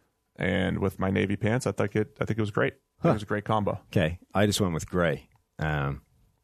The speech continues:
Speaker 1: I
Speaker 2: but
Speaker 1: like
Speaker 2: mine,
Speaker 1: that with
Speaker 2: mine
Speaker 1: the
Speaker 2: has some
Speaker 1: buttons.
Speaker 2: cool, like, accent
Speaker 1: I like
Speaker 2: features.
Speaker 1: the accents on the
Speaker 2: So
Speaker 1: collar and
Speaker 2: there's
Speaker 1: all that
Speaker 2: also,
Speaker 1: stuff.
Speaker 2: there's a
Speaker 1: It's all
Speaker 2: ton
Speaker 1: good.
Speaker 2: of different, like, colors and materials and stuff.
Speaker 1: Fully
Speaker 2: Like,
Speaker 1: customizable,
Speaker 2: there
Speaker 1: yeah.
Speaker 2: are options. Yeah, yeah. You, b-, design your own custom bespoke shirt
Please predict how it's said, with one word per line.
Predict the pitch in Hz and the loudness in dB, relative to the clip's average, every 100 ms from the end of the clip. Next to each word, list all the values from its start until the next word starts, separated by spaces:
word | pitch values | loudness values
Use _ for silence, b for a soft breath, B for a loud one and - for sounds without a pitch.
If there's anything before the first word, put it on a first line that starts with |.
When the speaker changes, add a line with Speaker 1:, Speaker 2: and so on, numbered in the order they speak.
| _ _ _ - | _ _ _ -2
Speaker 1:
I | 277 | 2
Speaker 2:
but | |
Speaker 1:
like | 269 | 2
Speaker 2:
mine, | 85 | 4
Speaker 1:
that | 110 147 | 6 6
with | |
Speaker 2:
mine | 117 | 2
Speaker 1:
the | 90 | 2
Speaker 2:
has | 87 | 4
some | |
Speaker 1:
buttons. | 123 127 131 127 - - | 4 2 0 -2 -6 -8
Speaker 2:
cool, | - 90 | -4 -2
like, | 78 80 | 0 0
accent | 78 80 - 87 73 | 0 -2 -2 -4 4
Speaker 1:
I | 131 | 6
like | 180 185 | 6 6
Speaker 2:
features. | 160 | 4
Speaker 1:
the | |
accents | 156 151 147 143 | 4 2 0 0
on | |
the | 135 | 8
Speaker 2:
So | 156 | 10
Speaker 1:
collar | 127 120 120 | 10 8 4
and | 127 | 6
Speaker 2:
there's | 131 | 8
Speaker 1:
all | |
that | |
Speaker 2:
also, | 180 - | 8 8
Speaker 1:
stuff. | 123 | 6
Speaker 2:
there's | 123 | 6
a | 123 | 6
Speaker 1:
It's | 127 | 4
all | |
Speaker 2:
ton | 151 190 | 6 8
Speaker 1:
good. | |
Speaker 2:
of | 120 | 8
different, | 127 113 110 90 - | 6 6 2 0 -2
like, | 104 92 - | 0 0 0
colors | - 110 107 95 | 2 6 6 4
and | 92 | -2
materials | 82 104 107 110 101 | 0 4 6 4 2
and | 98 | 2
stuff. | 117 117 110 - | 4 4 2 -10
Speaker 1:
Fully | - 196 247 | 2 4 6
Speaker 2:
Like, | |
Speaker 1:
customizable, | 180 160 143 135 131 - | 4 2 2 0 0 -2
Speaker 2:
there | - 101 | 2 4
Speaker 1:
yeah. | |
Speaker 2:
are | |
options. | 95 107 120 110 - | 4 2 2 0 8
Yeah, | 143 | 10
yeah. | 131 110 | 12 10
You, | 101 117 98 - | 6 0 -6 -6
b-, | 104 - _ - - _ | -6 -6 _ -20 -20 _
design | 113 95 110 113 | 2 4 4 4
your | 101 | 4
own | 101 95 | 2 0
custom | - 95 - 92 87 | 0 0 0 -2 0
bespoke | 87 - 98 90 | -4 0 0 2
shirt | 117 107 | 4 4